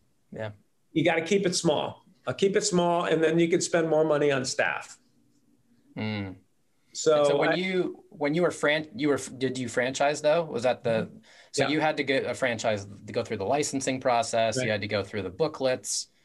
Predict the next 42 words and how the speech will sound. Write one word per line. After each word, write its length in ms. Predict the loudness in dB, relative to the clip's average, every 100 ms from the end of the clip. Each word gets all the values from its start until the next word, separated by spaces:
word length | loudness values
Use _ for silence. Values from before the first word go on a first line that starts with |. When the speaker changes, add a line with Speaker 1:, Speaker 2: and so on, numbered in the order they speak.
| _
Speaker 2:
Yeah. 240 | 0 0 -4 _ _
Speaker 1:
You 100 | -4
know, 80 | -2
is 80 | 2
that 160 | 2 2
something 320 | 0 0 -2
you 80 | -2
would 140 | -4
do 160 | -4 -6
again, 580 | -2 -2 0 0 0 0
or 180 | 0 2
would 180 | 0 -4
you 80 | -2
try 200 | 0 0
to 60 |
do 120 | -2 -4
it 100 | 0
corporate 400 | -2 0 -2 -2
owned? 500 | -2 0 0 0 0
Like, 300 | -2 -2 -12 _ _ _ _ _ _ -2
I 60 |
know 100 | 2
these 160 | 2 4
are 60 | 4
in 80 | 4
the 60 |
Speaker 2:
Um, 60 | 4
Speaker 1:
weeds 200 | 2 0
kind 140 | -2 -4
of 60 |
questions, 480 | 0 0 0 -4 -2
but 140 | -2 0
they're 160 | 0
interesting 480 | 0 -2 -4 -4 -4
to 60 | 0
me. 100 | 2
Speaker 2:
Yeah. 240 | 2 2
And 160 | 2 2
I, 160 | 2
I 140 | 2 2
would 200 | 4 4
have, 520 | 4 2 -4 -14